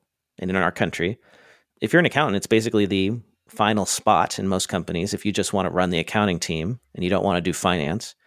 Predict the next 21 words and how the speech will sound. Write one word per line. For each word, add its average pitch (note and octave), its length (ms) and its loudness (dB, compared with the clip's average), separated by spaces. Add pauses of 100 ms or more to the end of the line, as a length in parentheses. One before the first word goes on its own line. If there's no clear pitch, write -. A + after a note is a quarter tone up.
(140)
Controller, A2 560 2
right? F#2 140 -2
The - 60 -2
top G2 220 0
accounting G2+ 300 -2
job E2 300 -2
often. - 400 -2 (240)
Sometimes F3 380 4
they B2 100 8
have A2 220 2
chief - 200 -2
accounting G#2 320 0
officer, G2+ 300 0
but F#2+ 80 -2
that's F2 160 0
very G2 240 0
rare. - 280 -6 (220)
And A#2+ 320 0
it F3 160 4
dominates A2+ 600 2
among G#2+ 560 4